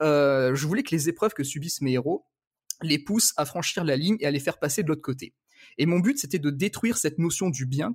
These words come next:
qui doit combattre le mal avec un grand M. Et, euh, et dans mon univers, les personnages principaux ont perdu cette notion.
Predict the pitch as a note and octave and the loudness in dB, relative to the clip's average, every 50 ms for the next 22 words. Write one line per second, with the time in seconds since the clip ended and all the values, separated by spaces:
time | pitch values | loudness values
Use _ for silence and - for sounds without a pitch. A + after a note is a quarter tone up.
0 | - - - C3+ C3 A#2+ B2+ - C#3 C3+ C#3+ C#3 - - A#2 A2+ A2 B2+ C3+ C3+ | -6 -8 -10 -4 -2 -2 -2 -2 -2 0 0 -2 -2 -2 -2 -2 0 2 2 2
1 | A#2+ A2 G2 C3 - F#2 G2+ G#2 G#2+ - - - E3 G#3 B3+ - _ _ _ _ | 2 0 -2 -4 -6 -8 -6 -6 -8 -6 -2 -2 0 0 0 -4 _ _ _ _
2 | _ _ _ _ _ _ _ _ _ - - D#3 D#3 D3 C#3+ C#3+ C#3 C3+ C3+ C3 | _ _ _ _ _ _ _ _ _ -2 2 2 4 4 4 4 4 4 4 4
3 | B2+ B2+ B2 A#2 A#2 A2+ A2 - - C#3 D#3 D3+ F#3 G3+ A3+ A#3 A3 G3+ F3+ A3 | 2 2 2 0 0 -2 -4 -4 -2 -2 0 2 2 2 4 4 4 4 4 2
4 | B3+ A#3 F3 - F3+ - - F#3 - - E3+ E3 - D3 C3 - - - D#3 C3+ | 2 0 0 -2 -4 -2 -2 -2 -2 0 -4 -4 -2 -2 -2 -2 -2 -2 -4 0
5 | - F3 E3 D#3 G3+ - D#3 C#3+ - D#3 D3 C#3 C3+ - G2+ | 0 0 0 0 -2 -2 -2 -2 0 -2 -2 -2 -4 -6 -10